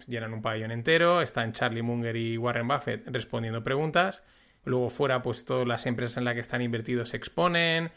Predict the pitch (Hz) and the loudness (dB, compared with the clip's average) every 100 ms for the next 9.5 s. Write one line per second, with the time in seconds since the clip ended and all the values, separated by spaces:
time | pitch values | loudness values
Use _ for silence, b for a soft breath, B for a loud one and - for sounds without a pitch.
0 | b - - 147 117 - 147 131 151 139 | b -10 -2 0 0 2 2 2 0 2
1 | 139 143 160 160 135 127 139 139 160 165 | 2 4 2 0 0 2 2 4 2 2
2 | 151 117 135 131 123 120 120 123 139 131 | -2 0 0 2 2 0 0 2 4 4
3 | 135 131 143 147 123 117 113 113 110 107 | 2 2 0 0 0 0 0 0 -2 -4
4 | b b b b b _ 151 143 139 131 | b b b b b _ -2 2 2 2
5 | 120 120 - - 175 151 139 147 147 151 | 0 -2 -6 -10 -2 0 2 2 2 0
6 | 151 180 185 127 131 117 110 107 - - | 0 0 0 -2 0 0 -2 -6 -10 -12
7 | 117 - 110 104 104 98 - - - 107 | -10 -8 -6 -6 -8 -12 -18 -20 -14 -14
8 | - 113 - 131 131 147 120 120 107 110 | -8 -8 -2 2 4 2 0 0 0 -2
9 | - 117 104 143 | 0 0 0 -4